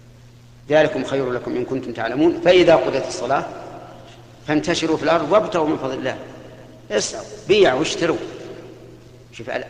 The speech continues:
فرغنا من شغل اشتغلنا في آخر، فرغنا منه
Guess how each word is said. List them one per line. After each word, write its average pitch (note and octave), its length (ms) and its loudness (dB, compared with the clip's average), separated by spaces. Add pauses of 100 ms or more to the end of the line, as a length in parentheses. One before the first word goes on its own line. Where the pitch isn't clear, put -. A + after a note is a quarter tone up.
(440)
فرغنا E3 320 2
من D#3 120 4
شغل D3 300 -2 (840)
اشتغلنا C#3 380 -2
في C3 160 -6
آخر، A#2 220 -4 (400)
فرغنا D#3 340 4
منه E3+ 280 4